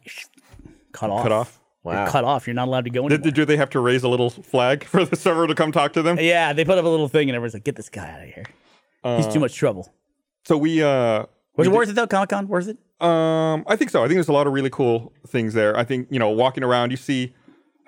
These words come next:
Speaker 2: I, I can't believe I'm a sucker for it, but it's, I didn't buy any, but it's like, "Oh, those are really cool exclusives."
Speaker 1: Yeah,
Speaker 2: Like,
Speaker 1: man.
Speaker 2: that's really neat. Like, I would like to have that, but I don't wanna wait in line an hour for it.
Speaker 1: I
Speaker 2: And
Speaker 1: also don't wanna pack it in a suitcase.
Speaker 2: Yeah.
Speaker 1: Yeah, and, and
Speaker 2: There,
Speaker 1: take
Speaker 2: there
Speaker 1: it
Speaker 2: were some
Speaker 1: home.
Speaker 2: things that were,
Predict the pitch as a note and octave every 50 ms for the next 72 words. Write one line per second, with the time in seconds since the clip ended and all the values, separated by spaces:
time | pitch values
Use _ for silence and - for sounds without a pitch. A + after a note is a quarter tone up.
0 | - - - D3+ D#3 D3 E3 D#3 - G#3 F#3 F3 E3 D#3 D3 C3+ - D#3 D3+ -
1 | - - A2 G#2 A2+ A#2 - B2+ - D#3 E3+ E3+ D3+ D3 F3 F#3 D#3 C3+ A#2+ B2+
2 | A#2+ - A#2 - G#3 G3+ F#3+ C3 C3+ C#3+ E3 D#3 C#3+ D3+ D3+ C#3 - E3 D3+ C#3+
3 | - - F3+ F3 D#3+ - A#2+ F#2 F#2 B2+ C3+ A#2 C#3 C#3 C#3 C3 B2+ B2+ B2+ D3
4 | E3 E3 - E3 E3+ E3 E3+ F#3+ F3+ - B2+ B2 - - - C#3 E3 E3 E3+ D#3+
5 | E3 F3+ G3 - - F#3 D3+ D#3 F#3+ A#3+ F#3+ D#3 C#3 B2 B2 - - - _ _
6 | - C3 C#3+ C3+ B2+ - _ _ _ _ _ _ _ _ - B2+ B2+ C3 B2 B2
7 | A#2+ A#2+ A#2+ A#2 A2+ A2+ A2+ A2+ A2 G2+ F#2+ G#2+ - - - - - _ - C#3
8 | E3+ A3 C4 C4+ - C4 B3+ A#3 A#3 G3+ D#3 D3+ G3+ G#3 G3 F#3+ G3 - D#3+ -
9 | - G#3+ G#3 - A#2+ F#2 E2 D#2 - - B2+ B2 B2 A#2+ A#2 A2+ - C#3+ C#3 -
10 | C3 C#3 B2+ - - - - G#3 A3+ D3+ - A3+ D#3 D3+ - G#3 A3 G#3+ F#3+ -
11 | E3+ D3+ D3 C#3